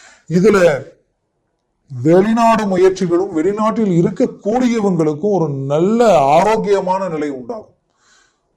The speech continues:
பொருளாதார ரீதியிலையும் சரி, நீங்க எடுத்த முடிவுகளும் சரி, உங்களுடைய குடும்பத்தை சார்ந்தவங்க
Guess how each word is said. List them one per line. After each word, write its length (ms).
பொருளாதார 680
ரீதியிலையும் 560
சரி, 260
நீங்க 260
எடுத்த 300
முடிவுகளும் 680
சரி, 240
உங்களுடைய 560
குடும்பத்தை 540
சார்ந்தவங்க 840